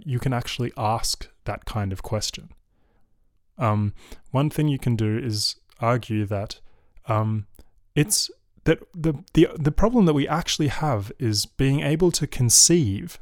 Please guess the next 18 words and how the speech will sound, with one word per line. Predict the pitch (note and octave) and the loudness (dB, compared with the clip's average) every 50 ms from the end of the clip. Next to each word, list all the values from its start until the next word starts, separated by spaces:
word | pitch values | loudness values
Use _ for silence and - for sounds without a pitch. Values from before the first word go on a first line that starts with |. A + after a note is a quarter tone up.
| - | -4
that | - B2+ C3+ B2+ | -2 -2 0 0
is, | A#2 A2+ G#2+ G#2 - - - - - - - | -2 -2 -2 -2 -4 -6 -12 -18 -20 -14 -4
being | - C3+ C3+ D3 | 0 0 0 2
able | D#3 C#3+ C3+ C3 C#3 C3 | 0 0 0 0 0 -2
to | - - B2+ A#2 A2+ A2 - - - - _ _ _ _ _ _ _ _ | 0 -2 -2 0 0 -2 -4 -8 -16 -20 _ _ _ _ _ _ _ _
envisage, | C#3 C3 A#2+ G2+ G2+ C#3 D3+ D#3+ D3 C#3+ C#3+ C#3+ C3 B2 A#2+ - - - - - _ _ _ _ _ | 2 2 2 2 4 4 6 6 6 4 4 2 0 -2 -6 -6 -8 -10 -14 -20 _ _ _ _ _
conceptually, | - C#3 B2 - - - D#3 - - - C#3+ C3+ C3+ B2+ A#2+ A2+ A2+ - - _ _ _ _ _ _ _ _ _ _ _ - - | -2 2 4 6 6 6 4 0 -2 -2 0 0 2 2 0 -2 -4 -6 -12 _ _ _ _ _ _ _ _ _ _ _ -8 -4
uh, | B2+ A2 G#2+ G2+ | -4 -2 -2 -4
craft | - - - - - C3+ C3 D3 D#3 D#3 D3+ - - - - - - - - - _ _ _ - _ _ | -6 -8 -8 -2 2 4 4 4 4 2 -2 -8 -14 -14 -14 -14 -16 -16 -20 -20 _ _ _ -20 _ _
an | - B2+ - - _ | -4 -4 -4 -2 _
image | E3 D#3+ E3 D3+ A#2+ G#2 G#2 G#2+ - - - | 4 4 4 4 2 0 -4 -6 -8 -8 -4
of | - A#2+ A#2 A2+ G#2+ G#2+ - - _ _ _ _ _ | -2 0 0 0 -2 -6 -10 -12 _ _ _ _ _
another | C#3 B2 A#2+ B2+ C#3+ C#3+ - C#3 | 2 2 4 4 2 2 2 2
mind | C3 B2+ C3+ C#3+ D3 B2+ G#2 G2+ G2 | 2 2 2 2 0 0 -2 -4 -4
that | - - C3 - - - | -6 -8 -10 -8 -4 0
isn't | C#3 B2 - C3 B2+ - - | 0 2 2 2 0 -2 -4
our | - A#2 A2+ A#2+ - | -2 -2 0 0 0
own. | - A#2 A#2+ A2 G2+ - - - | 0 0 0 0 -2 -8 -12 -20